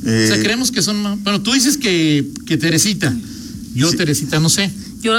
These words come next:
Speaker 3: yo, Teresita, también ahí lo, lo dejaría en
Speaker 2: Teresita, no sé.
Speaker 1: Acuérdate que hay el tema de, el tema
Speaker 2: Yo,
Speaker 1: de
Speaker 2: Rita, lo que me dijo de, de, de Amador, pues, por lo menos no lo han invitado.
Speaker 1: Ujú.
Speaker 3: Y todavía
Speaker 2: Tam-,
Speaker 3: está en veremos.
Speaker 2: tampoco le han dicho
Speaker 3: No,
Speaker 2: que,
Speaker 3: que, que no.
Speaker 1: que no vaya.
Speaker 2: pero ya dijo Alejandra Gutiérrez, no les voy a decir que no.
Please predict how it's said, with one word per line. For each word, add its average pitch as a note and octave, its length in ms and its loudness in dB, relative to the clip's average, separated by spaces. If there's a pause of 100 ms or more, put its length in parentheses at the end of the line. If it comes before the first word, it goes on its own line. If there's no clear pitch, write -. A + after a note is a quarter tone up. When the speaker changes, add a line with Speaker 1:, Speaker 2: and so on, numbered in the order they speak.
(180)
Speaker 3:
yo, A3+ 160 -2
Teresita, A3 400 -2
también G#3 240 0
ahí G3 140 0
lo, F#3 160 -2
lo E3 220 -2
dejaría E3+ 380 -4
en F3 260 -4 (380)
Speaker 2:
Teresita, B2+ 440 0
no C#3 80 4
sé. F#3+ 260 2 (580)
Speaker 1:
Acuérdate A3+ 380 2
que E3+ 80 0
hay F#3 240 0
el B2+ 180 0
tema G#3 240 0
de, F#3+ 160 0
el B2+ 160 -2
tema D3 180 0
Speaker 2:
Yo, A3 220 2
Speaker 1:
de G#3 180 -4
Speaker 2:
Rita, G#3+ 220 0
lo - 100 0
que D#3+ 80 -2
me D#3+ 100 2
dijo G3+ 200 0
de, D3+ 280 2
de, C#3+ 200 0
de D3 100 0
Amador, D#3+ 440 2
pues, C3 200 -2 (440)
por C3+ 120 0
lo C#3 80 2
menos G#3 200 2
no C3+ 120 2
lo C3 80 2
han C#3+ 120 4
invitado. D#3+ 480 2 (440)
Speaker 1:
Ujú. A2+ 260 2
Speaker 3:
Y G#3 100 2
todavía - 280 0
Speaker 2:
Tam-, E3 40 0
Speaker 3:
está G#3+ 160 -2
en G#3+ 80 0
veremos. G#3 320 0
Speaker 2:
tampoco F#3+ 200 0
le F3 120 2
han E3+ 120 0
dicho D#3 300 0
Speaker 3:
No, E3+ 140 0
Speaker 2:
que, A#2+ 280 2
Speaker 3:
que, - 60 -6
que D3 140 -4
no. C3+ 60 -2
Speaker 1:
que - 60 0
no - 140 2
vaya. G2+ 200 0
Speaker 2:
pero D#3+ 180 2
ya D#3+ 120 2
dijo F#3 180 2
Alejandra F3 320 0
Gutiérrez, D#3+ 280 0
no C3+ 120 2
les B2+ 120 0
voy C3 160 0
a - 40 2
decir C3 240 -2
que D3 120 -2
no. F#3 160 0